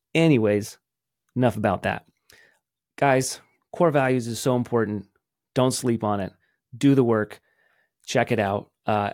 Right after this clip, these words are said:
I mentioned it in here. I mentioned it again. We always have the free resources, blueprintlearn dot com slash resources. Uh, the new one that's coming out is this course, How to Train an Event D J.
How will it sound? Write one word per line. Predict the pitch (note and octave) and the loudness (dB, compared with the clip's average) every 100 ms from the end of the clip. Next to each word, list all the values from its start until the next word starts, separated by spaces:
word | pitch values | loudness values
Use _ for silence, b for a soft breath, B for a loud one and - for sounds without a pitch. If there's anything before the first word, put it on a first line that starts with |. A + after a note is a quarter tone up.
| - | -2
I | A#2 | 0
mentioned | C3+ C#3 D3 | 0 0 2
it | C#3 | 2
in | C#3 | 2
here. | C3+ C#3 C3+ C3+ | 2 2 0 -2
I | - | -6
mentioned | A2+ A2+ A#2+ | -6 -4 -4
it | G#2+ | -4
again. | G#2+ B2 B2+ | 0 0 2
We | A#2+ | 2
always | B2 B2+ | 2 2
have | A#2+ A2+ | -2 -4
the | |
free | G#2+ C3+ | 0 0
resources, | B2 B2+ B2+ A#2+ A#2 A2+ | 2 0 2 0 -2 -2
blueprintlearn | B2 B2+ B2 G#2+ A#2+ A#2 | 0 0 0 0 0 0
dot | A2 A2+ | 0 -2
com | - A2 A2 | -2 -2 -2
slash | - G2+ G2 | -4 -6 -2
resources. | D3 C#3 C#3+ B2 B2 A#2+ A2+ b b b b b - | -2 2 2 2 0 -4 -6 b b b b b -10
Uh, | A2 G#2+ G#2+ | -8 -6 -6
the | A#2 | -4
new | B2 D3 | 0 4
one | D#3+ D3 | 4 2
that's | C3 - | 0 -4
coming | C3 B2 | -4 0
out | C#3 C#3+ - | 0 -2 -2
is | C3 | -4
this | A#2 B2+ - | -2 -4 -4
course, | - A#2+ - - _ | -2 -2 -2 -14 _
How | - C3 B2 A#2+ - | -8 -2 0 -2 -8
to | - A#2+ A#2 | -6 -4 -4
Train | - A2+ A2+ A2 - | -4 -2 0 0 0
an | G#2+ F#2+ | -2 -2
Event | G#2+ A2 G2+ - | -2 -2 -2 0
D | A#2+ | 0
J. | A2+ G#2+ F#2 | 2 0 -2